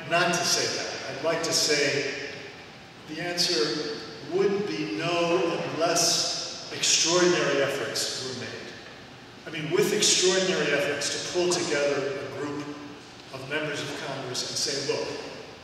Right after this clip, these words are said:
here are the facts that we know you're not familiar with," because, you know, the facts aren't available in the news media. They're not available in the, uh, literature,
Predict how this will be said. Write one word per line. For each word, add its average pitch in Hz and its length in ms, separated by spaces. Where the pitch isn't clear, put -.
here 233 240
are - 60
the - 80
facts - 680
that 143 520
we 175 120
know 180 200
you're 175 160
not 151 220
familiar 131 440
with," - 180
because, 151 1120
you 170 60
know, - 220
the 160 80
facts 170 340
aren't 156 240
available 156 400
in 139 160
the 151 80
news - 140
media. 120 300
They're 143 140
not 165 220
available 147 760
in 135 420
the, 123 320
uh, - 340
literature, 175 800